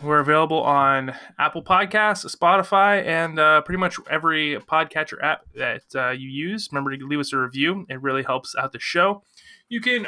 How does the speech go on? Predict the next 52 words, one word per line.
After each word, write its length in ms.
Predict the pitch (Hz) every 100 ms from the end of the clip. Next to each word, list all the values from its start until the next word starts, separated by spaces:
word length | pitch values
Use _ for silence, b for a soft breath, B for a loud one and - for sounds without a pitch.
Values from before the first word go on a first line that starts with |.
| 147
write 220 | 165 190 190
in 180 | 190 185
to 180 | 180
us 160 | 196 190
at 200 | - -
frameskip 440 | 151 151 - 151
podcast 540 | - 156 175 180 180 -
at 60 |
gmail 340 | 139 139 139 135
dot 180 | 127 -
com 300 | 160 185 -
or 260 | 175 196 -
at 160 | - -
Frame 220 | 127 123
Skip 220 | - 117
Pod 160 | 123 123
on 100 | 120
Twitter. 380 | - 160 202 _ _ _ _ _ _ _ _ - B B -
We 80 | 185
also 120 | 170
have 120 | -
a 20 |
Facebook 300 | 170 170 180
page, 380 | 180 175 175 175
facebook 220 | 160 151 151
dot 120 | 143
com 180 | 160 151
slash 200 | 131 127
frame 280 | - 135 135
skip 380 | - - -
pod. 400 | - 185 208 226 - B B B -
And, 400 | 143 143 139 139
uh, 80 |
remember 220 | 135 156 156
to 60 |
write 160 | 151 160
in 80 | 156
your 100 | 143
questions 440 | - 170 190 180
every 200 | 170 165
week, 220 | 180 185
and 120 | 139
we'll 140 | 135 92
answer 240 | 143 143
them 180 | 143 156
on 160 | 131 143
the 60 |
show. 480 | 135 - 165 196 202 _ _
Probably 300 | 139 139 143
a 80 | 131
little 180 | 131 131
bit 140 | 123